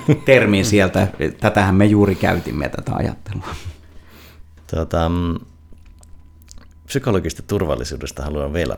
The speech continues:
Speaker 1: vielä palata, koska pidän sitä niin tärkeänä. Ja sen, pidän sitä myös tietyllä tapaa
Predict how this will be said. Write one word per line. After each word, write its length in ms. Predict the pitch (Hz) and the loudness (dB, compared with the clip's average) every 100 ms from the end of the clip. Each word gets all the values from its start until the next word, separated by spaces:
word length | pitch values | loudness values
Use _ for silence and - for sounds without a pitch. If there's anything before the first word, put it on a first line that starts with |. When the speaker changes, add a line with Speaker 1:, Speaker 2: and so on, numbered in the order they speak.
| - | -4
Speaker 1:
vielä 220 | 110 98 78 | 0 2 2
palata, 400 | 87 85 69 65 | 2 2 2 -2
koska 300 | - - 78 | -10 -14 -10
pidän 280 | 80 78 | -4 -4
sitä 160 | 71 73 | -4 -6
niin 200 | 76 76 | -6 -4
tärkeänä. 760 | 95 87 76 71 - 65 73 95 - - - - - | 0 2 0 -4 -6 -4 -4 -6 -10 -20 -20 -20 -8
Ja 180 | 76 78 | -2 -2
sen, 200 | 76 65 | -2 -8
pidän 340 | 64 85 78 71 | -4 0 0 0
sitä 220 | - 76 | -2 -2
myös 240 | 78 73 | 0 -2
tietyllä 360 | - 78 71 71 | -4 -4 -4 -2
tapaa 760 | 73 - 69 69 67 67 67 | -4 -2 0 0 0 -4 -8